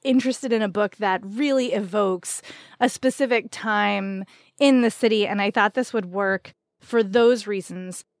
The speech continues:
There are two timelines. The first is in the mid nineteen eighties, and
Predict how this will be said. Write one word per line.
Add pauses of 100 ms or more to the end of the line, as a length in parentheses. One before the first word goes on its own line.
(160)
There
are
two
timelines.
The
first
is
in
the
mid
nineteen
eighties, (340)
and